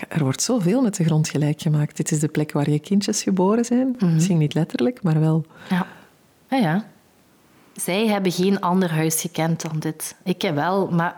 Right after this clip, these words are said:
Speaker 2: ja, zij niet.
Speaker 1: En hoe zeg je dat tegen hen?
Speaker 2: Ja, dat hebben we ook al uitgelegd, ja. Ehm, dus ze zijn al op de hoogte.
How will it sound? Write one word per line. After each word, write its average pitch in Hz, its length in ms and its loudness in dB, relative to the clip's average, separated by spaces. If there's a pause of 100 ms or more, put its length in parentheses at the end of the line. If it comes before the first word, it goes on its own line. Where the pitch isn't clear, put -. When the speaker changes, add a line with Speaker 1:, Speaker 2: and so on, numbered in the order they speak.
(160)
Speaker 2:
ja, 165 240 -2
zij 160 260 0
niet. 156 400 -2 (840)
Speaker 1:
En 165 160 0
hoe 156 140 4
zeg 147 200 -2
je 156 60 -2
dat 147 280 -4
tegen 139 320 0
hen? 185 340 2 (120)
Speaker 2:
Ja, 190 200 -2 (260)
dat - 200 -2
hebben 170 180 2
we 160 60 0
ook - 80 -10
al 175 140 0
uitgelegd, 165 600 -2
ja. 165 220 -2 (380)
Ehm, 160 380 -2 (280)
dus - 180 -2
ze 185 60 -2
zijn 180 200 0
al 190 120 0
op 170 140 0
de 170 60 2
hoogte. 170 560 0